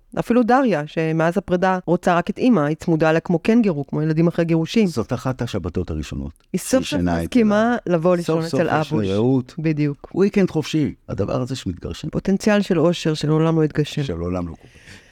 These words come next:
Speaker 1: אה, בשש עשרים ותשע אזעקות ביהוד, בקיבוץ רעים, מטח של צבע אדום בכל הארץ, אה, רעות עוד טועה אם לנסוע בכל זאת לנמל, כי האוטו שלה חונה כמו שאנשים בעוטף חונה, עם הפגוש קדימה, היא תמיד מוכנה למנוסה,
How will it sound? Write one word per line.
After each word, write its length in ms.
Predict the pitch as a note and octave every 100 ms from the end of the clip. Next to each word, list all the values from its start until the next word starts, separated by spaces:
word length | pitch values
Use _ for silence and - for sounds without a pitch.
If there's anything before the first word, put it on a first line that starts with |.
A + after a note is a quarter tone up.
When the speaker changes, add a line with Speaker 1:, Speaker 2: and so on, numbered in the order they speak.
| _ G3+
Speaker 1:
אה, 560 | G3+ G3 G3 G3 G3+ G3
בשש 300 | G#3 B3+ A#3
עשרים 220 | - A3+
ותשע 320 | G#3 G#3 G3+ F#3
אזעקות 300 | E3+ F#3+ D#3+
ביהוד, 560 | D#3+ E3 G#3+ G#3+ E3
בקיבוץ 420 | - E3 F3 F3
רעים, 400 | E3+ F#3 A3+ F3+ D#3+ -
מטח 500 | E3 - E3+ - -
של 140 | -
צבע 360 | D#3 F3+ E3+ E3+
אדום 380 | D#3+ F3 F3 -
בכל 280 | D#3 A3 A3
הארץ, 500 | G#3 F#3+ F3 - E3
אה, 260 | D#3+ D#3
רעות 260 | D#3+ F3+ -
עוד 100 | E3+
טועה 260 | - E3 E3+
אם 80 |
לנסוע 220 | E3 - F3+
בכל 220 | F3+ C4+
זאת 140 | E4
לנמל, 380 | G3 D#3 C#3+ C3+ - _
כי 80 | E3
האוטו 200 | E3 G3
שלה 160 | F3+ E3
חונה 220 | E3+ F3+
כמו 160 | F3+
שאנשים 360 | F3+ E3 D3+ F#3
בעוטף 340 | D#3+ - G#3
חונה, 220 | - E3 C#3+
עם 140 | C#3+
הפגוש 360 | C3+ D3 E3+ -
קדימה, 400 | D#3 F3 D#3 D3+ - -
היא 120 | F3
תמיד 280 | D#3 F3 F#3+
מוכנה 360 | F#3+ F3+ E3+ E3
למנוסה, 540 | E3 D#3 D3 - D#3+